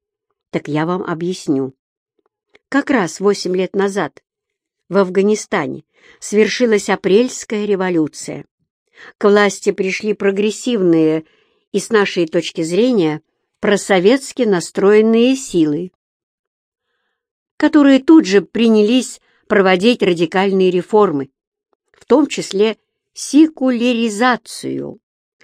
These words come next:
то есть духовные законы в мусульманской стране решили заменить светскими. Долой шариат,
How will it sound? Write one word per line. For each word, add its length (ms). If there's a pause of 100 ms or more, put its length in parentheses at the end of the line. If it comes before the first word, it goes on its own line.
(220)
то 100
есть 280
духовные 640
законы 580
в 60
мусульманской 760
стране 520 (260)
решили 480
заменить 520
светскими. 840 (580)
Долой 560
шариат, 840